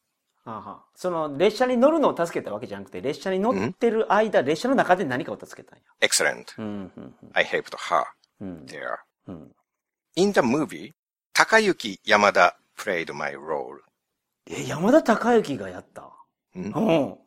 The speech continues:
Speaker 2: And in the T V drama,
Speaker 1: はい。
Speaker 2: Atsushi Ito played my role.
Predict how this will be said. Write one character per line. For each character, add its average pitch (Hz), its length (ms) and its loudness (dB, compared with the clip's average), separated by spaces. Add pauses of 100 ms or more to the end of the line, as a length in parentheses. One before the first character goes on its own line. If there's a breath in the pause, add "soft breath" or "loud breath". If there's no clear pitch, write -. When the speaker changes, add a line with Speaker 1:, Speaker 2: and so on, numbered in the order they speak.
(200)
Speaker 2:
And 135 500 2
in 170 180 4
the 160 80 4
T - 240 -2
V 180 120 -6
drama, 101 480 6 (360)
Speaker 1:
は 107 200 -6
い。 78 160 -14 (260)
Speaker 2:
Atsushi - 500 4
Ito 85 460 -4 (300)
played 85 320 -2
my 76 180 -12
role. 71 280 -16